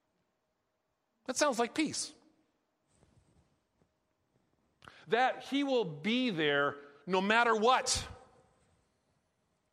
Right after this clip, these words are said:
That kinda, to me, sounds like faith. And so I, I read that definition and I see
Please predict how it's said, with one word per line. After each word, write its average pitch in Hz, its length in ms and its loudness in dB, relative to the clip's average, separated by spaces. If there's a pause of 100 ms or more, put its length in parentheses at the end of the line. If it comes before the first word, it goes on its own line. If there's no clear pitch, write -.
(1300)
That 285 180 2
kinda, 233 240 0
to 180 140 -4
me, 190 100 -2
sounds 175 220 0
like 156 120 -2
faith. 190 380 -4 (1600)
And 196 120 0
so 226 140 2
I, 208 80 4
I 208 140 0
read 214 260 -2
that 196 180 0
definition 185 680 -2
and 170 80 -4
I 170 60 0
see 170 300 -4